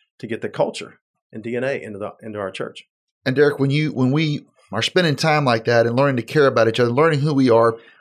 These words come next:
Speaker 2: we learn about each other's spouses, about our children, about our grandchildren, about where we came from, where we're growing up.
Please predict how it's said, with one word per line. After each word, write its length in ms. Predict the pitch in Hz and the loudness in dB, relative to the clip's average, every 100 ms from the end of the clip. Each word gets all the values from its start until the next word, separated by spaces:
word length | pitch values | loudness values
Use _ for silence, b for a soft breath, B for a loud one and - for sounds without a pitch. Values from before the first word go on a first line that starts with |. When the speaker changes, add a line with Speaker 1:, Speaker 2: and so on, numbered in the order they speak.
| - | -2
Speaker 2:
we 80 | |
learn 140 | 151 156 | 0 2
about 200 | 135 127 | 2 2
each 120 | 123 | 2
other's 240 | 131 98 - | 0 0 -4
spouses, 540 | - 151 151 139 135 | 0 0 0 -4 -2
about 180 | 123 117 | 0 0
our 140 | 101 | -2
children, 540 | 98 - 160 156 147 135 | -4 2 4 6 4 2
about 240 | 98 95 | -2 -2
our 120 | 90 | -4
grandchildren, 560 | - 180 175 170 180 143 | -4 -2 0 0 -2 0
about 140 | 107 | 0
where 120 | 120 | 0
we 100 | 107 | -2
came 320 | 104 170 170 156 | -4 -2 -2 0
from, 200 | 170 131 | 0 0
where 120 | 113 | -4
we're 80 | 104 | -4
growing 320 | 110 117 127 | -4 -2 0
up. 180 | 175 | 0